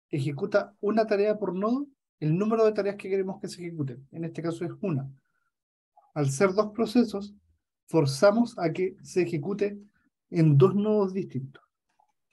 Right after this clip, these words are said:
Esto es muy útil, por ejemplo, cuando tengo una tarea que va a requerir N cantidad de C P Us,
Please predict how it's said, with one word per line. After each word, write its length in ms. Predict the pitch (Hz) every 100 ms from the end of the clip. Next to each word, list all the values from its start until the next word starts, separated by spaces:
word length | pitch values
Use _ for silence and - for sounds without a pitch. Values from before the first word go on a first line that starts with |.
| _ _ _ _ _ _ _ _ _ _ _ _
Esto 240 | 165 135
es 60 | 165
muy 220 | 156 175
útil, 280 | 196 190 196
por 180 | - 147
ejemplo, 440 | 135 175 165 151
cuando 480 | 147 143 143 147 160 _ _ _
tengo 340 | 160 160 170
una 260 | 156 151 139
tarea 320 | 143 151 143
que 80 | 143
va 80 |
a 40 | 147
requerir 420 | 139 139 147 -
N 200 | - 156 160
cantidad 520 | 165 160 165 151 156
de 260 | 151 160
C 220 | 160 - 147
P 160 | 139
Us, 400 | 120 143 214 -